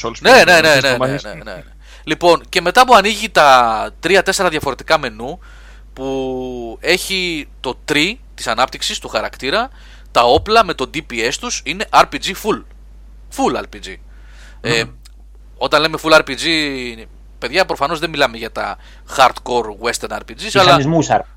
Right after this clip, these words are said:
Speaker 3: G.
Speaker 2: μηχανισμούς,
Speaker 3: Μηχανισμούς,
Speaker 2: ναι,
Speaker 3: ναι.
Speaker 2: που είναι, έχουμε δει, ξέρω εγώ, σε, μ, τι να σας πω,
Speaker 1: Σαν τα
Speaker 2: ξέρω
Speaker 1: παιχνίδια
Speaker 2: εγώ.
Speaker 1: που αναβαθμίζεις, σκάφη, αεροπλάνα.
Speaker 2: Ναι, λίγο Horizon, λίγο τέτοιο, αλλά, α, νομίζω
Speaker 1: Resident Evil και τέτοια,
Speaker 2: πιο,
Speaker 1: ναι,
Speaker 2: πιο
Speaker 1: έχει.
Speaker 2: έντονο, ναι, ναι, ναι, πιο έντονο από το Horizon ακόμα. Δηλαδή,
Speaker 3: Μμμ.
Speaker 2: μόνο το δέντρο που μου έδειξε με τα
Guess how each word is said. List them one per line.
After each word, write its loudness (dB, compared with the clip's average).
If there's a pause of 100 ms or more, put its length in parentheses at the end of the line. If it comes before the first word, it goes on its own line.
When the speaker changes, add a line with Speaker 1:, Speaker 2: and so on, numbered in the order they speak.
(120)
Speaker 3:
G. -8
Speaker 2:
μηχανισμούς, -2
Speaker 3:
Μηχανισμούς, -4
Speaker 2:
ναι, -2
Speaker 3:
ναι. 2
Speaker 2:
που -4
είναι, -4 (100)
έχουμε 0
δει, -4
ξέρω -2
εγώ, -2
σε, -2
μ, -18 (440)
τι -6
να 2
σας -6
πω, -8
Speaker 1:
Σαν 4
τα 6
Speaker 2:
ξέρω 2
Speaker 1:
παιχνίδια 2
Speaker 2:
εγώ. 6
Speaker 1:
που 2
αναβαθμίζεις, 2
σκάφη, 2
αεροπλάνα. 0
Speaker 2:
Ναι, 6
λίγο 4
Horizon, 6
λίγο -2
τέτοιο, -2
αλλά, 4 (280)
α, -12 (180)
νομίζω -2
Speaker 1:
Resident -6
Evil -14
και -10
τέτοια, -12
Speaker 2:
πιο, 6
Speaker 1:
ναι, 6
Speaker 2:
πιο 4
Speaker 1:
έχει. 8
Speaker 2:
έντονο, -4
ναι, -2
ναι, -6
ναι, -14
πιο -2
έντονο 2
από -12
το -16
Horizon -8
ακόμα. -16
Δηλαδή, -8
Speaker 3:
Μμμ. -10
Speaker 2:
μόνο 0
το 0
δέντρο -2
που -12
μου -8
έδειξε -6
με -12
τα -8